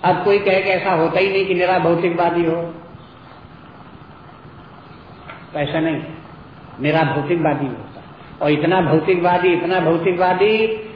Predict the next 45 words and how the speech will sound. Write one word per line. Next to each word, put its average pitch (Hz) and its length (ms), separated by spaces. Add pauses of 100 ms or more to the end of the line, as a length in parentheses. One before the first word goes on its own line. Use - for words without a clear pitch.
कि 185 60
उसको 190 500
धर्म 175 420
की 190 120
तो 185 140
बात 160 280
ही 180 220
क्या, 202 500 (180)
नीति 247 380
से 254 120
भी 240 120
सरोकार 170 500
नहीं। 151 160 (600)
नीति 175 320
तो 185 240
धर्म 151 240
से 180 140
भी 175 440
संकुचित 160 640
और 156 80
प्रारंभिक 151 560
बात 151 160
है। 151 100
नीति 165 260
के 170 100
माने 196 380 (240)
व्यवहार 151 360
करने 156 340
में 160 240
थोड़ा 151 200
सा 170 480 (260)
इतना 151 320
रखो 151 240
कि 156 80
हम 143 140
दूसरे 143 340
को 147 100
धोखा 139 320
न 147 140
दें, 143 200
दूसरा 139 220
हमें 131 220
न 147 140
धोखा 139 280
दे 185 480